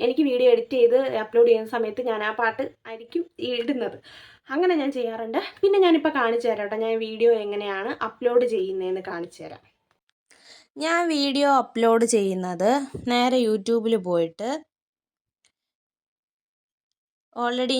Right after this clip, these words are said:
ഞാൻ സേവ് ചെയ്ത് വെച്ചിട്ടുണ്ടായിരിക്കും. ഇല്ലെങ്കിൽ ഞാൻ, അയ്യോ, മ്യൂട്ടാക്കട്ടെ, ഒരു വീഡിയോ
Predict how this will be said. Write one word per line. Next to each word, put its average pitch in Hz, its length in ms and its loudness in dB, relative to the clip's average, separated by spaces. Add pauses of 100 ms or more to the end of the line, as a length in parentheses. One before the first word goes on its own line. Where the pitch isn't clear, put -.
ഞാൻ 247 180 -2
സേവ് 226 320 0
ചെയ്ത് 220 200 0
വെച്ചിട്ടുണ്ടായിരിക്കും. 190 680 -6 (140)
ഇല്ലെങ്കിൽ 269 340 0 (160)
ഞാൻ, 190 160 -4 (1000)
അയ്യോ, 92 240 -14 (1400)
മ്യൂട്ടാക്കട്ടെ, 180 540 -6 (680)
ഒരു 226 180 0 (200)
വീഡിയോ 196 280 0